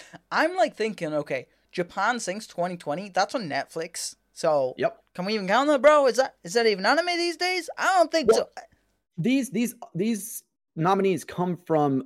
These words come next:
Speaker 2: Funimation, Crunchyroll, and Netflix, if you could believe it or not.
Speaker 1: Yeah, I can, that's fair enough. Um,
Speaker 2: It, so, so they basically, they took from almo-, I think even verve and High Dive are on here as well in some of the categories.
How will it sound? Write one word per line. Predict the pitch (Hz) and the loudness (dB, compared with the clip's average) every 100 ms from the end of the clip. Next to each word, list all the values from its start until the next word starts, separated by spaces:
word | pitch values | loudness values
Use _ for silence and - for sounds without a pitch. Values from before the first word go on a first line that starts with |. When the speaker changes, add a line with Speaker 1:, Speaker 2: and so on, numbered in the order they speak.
| - | -4
Speaker 2:
Funimation, | 165 190 190 185 165 | -2 0 0 -2 -4
Crunchyroll, | - 160 175 160 147 | -4 -6 0 0 0
and | 143 143 | 0 2
Netflix, | 123 127 98 - - | 0 -2 -6 -10 -8
if | 113 | -6
you | 120 | -4
could | 117 | -4
believe | 117 | -4
it | 101 | -4
or | |
not. | 95 92 - _ _ _ _ _ _ _ | -8 -10 -14 _ _ _ _ _ _ _
Speaker 1:
Yeah, | 175 165 175 | -2 0 0
I | |
can, | 208 262 208 | 0 -4 -2
that's | 202 226 | -2 -2
fair | - 214 190 | 2 4 4
enough. | 143 131 - _ _ _ - | 2 -2 -8 _ _ _ -2
Um, | 143 143 139 | 2 2 2
Speaker 2:
It, | 190 180 | 0 2
so, | 220 | 0
so | 175 - - | 0 -6 2
they | 208 | 6
basically, | 208 247 269 208 | 6 4 0 0
they | 170 | 0
took | 170 190 | 0 0
from | 190 151 | 0 0
almo-, | 170 175 - | 0 -2 0
I | 170 | 0
think | 240 | 0
even | 277 185 | -2 -2
verve | 117 156 196 | 0 2 2
and | 131 | 0
High | - 170 | -2 0
Dive | 190 135 123 | 2 2 0
are | 127 | -2
on | 123 | -2
here | 127 | -4
as | 113 | -2
well | 147 135 | 0 0
in | 110 | -2
some | 131 | -6
of | 104 | -6
the | |
categories. | - 127 - - - - | -8 -10 -10 -12 -14 -20